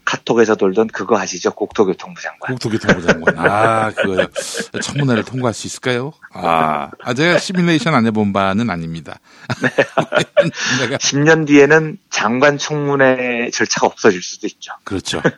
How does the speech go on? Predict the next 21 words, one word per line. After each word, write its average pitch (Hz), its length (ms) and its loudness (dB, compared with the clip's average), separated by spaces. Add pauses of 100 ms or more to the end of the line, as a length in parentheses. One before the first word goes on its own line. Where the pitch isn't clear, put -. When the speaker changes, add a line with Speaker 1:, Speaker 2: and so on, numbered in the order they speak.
(100)
Speaker 2:
예, 92 600 -4
그렇습니다. - 440 -8 (800)
어, 135 640 6 (260)
알겠습니다. 98 680 -6
아이고, 127 420 2 (100)
이한배 120 340 0
기자님. 92 300 -4 (500)
십 - 280 -6
년 98 220 0
후에 85 220 -10
우리. 80 360 -14 (240)
Speaker 1:
네. 85 300 -10
Speaker 2:
십 - 260 -2
년 190 220 2
전엔 175 360 0
어땠나 139 720 -4
돌이켜봤는데, 98 720 -4
이천구 120 560 -2
년 107 120 2
Speaker 1:
네. 98 60 -2
Speaker 2:
아니겠습니까? 85 640 -8